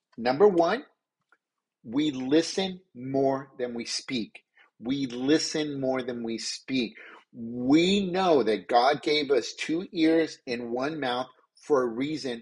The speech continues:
and we use them accordingly. What is one of the fundamental things that us humans, uh, a need that we have as humans, is to be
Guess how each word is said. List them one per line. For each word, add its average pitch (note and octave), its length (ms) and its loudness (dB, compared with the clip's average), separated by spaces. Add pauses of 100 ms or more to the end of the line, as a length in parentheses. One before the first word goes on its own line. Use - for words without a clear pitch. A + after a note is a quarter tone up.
and B2 220 -6
we B2 100 -6
use C3 560 0
them B2 240 -8 (100)
accordingly. C#3+ 1000 -2 (460)
What D#3+ 200 8
is F#3 140 4
one F3+ 200 -4
of F#3 60 -4
the D#3+ 80 2
fundamental E3 680 -4 (120)
things D#3 420 -6 (220)
that C3+ 300 0
us C#3+ 260 -4
humans, D3 680 -8 (240)
uh, C3+ 160 4
a D3+ 80 4
need D3 300 -6
that C#3+ 140 -2
we C#3+ 140 -8
have C#3 240 -6
as D3 120 -6
humans, D#3+ 500 -12
is C3+ 300 -2
to C3+ 80 -8
be C3 500 -4